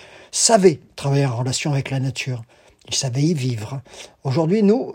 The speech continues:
les hommes du vingt et unième siècle, on est souvent dans un permanent prêt à utiliser, hein, qui nous offre tout ce qu'il faut pour subsister,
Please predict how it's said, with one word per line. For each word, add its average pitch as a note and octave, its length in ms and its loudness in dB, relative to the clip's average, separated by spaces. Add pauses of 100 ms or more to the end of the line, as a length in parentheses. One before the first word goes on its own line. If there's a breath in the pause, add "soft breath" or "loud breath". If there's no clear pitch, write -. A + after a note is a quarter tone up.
les D3 220 0
hommes F#3 140 4
du C#3+ 120 0
vingt D#3+ 220 -2
et F3 40 -2
unième C#3 300 0
siècle, G#3 420 -2 (440 loud breath)
on D3+ 140 0
est D#3+ 60 2
souvent A3 480 4
dans E3 240 2
un D3+ 120 2
permanent E3+ 520 4
prêt F3+ 300 2
à E3 80 6
utiliser, D3 640 0
hein, C#3 300 -2
qui C3+ 160 -6
nous C3+ 160 -4
offre - 200 -8
tout - 160 -12
ce - 60 -6
qu'il D3 160 -8
faut F3 140 -4
pour C#3+ 160 -8
subsister, B2+ 560 -6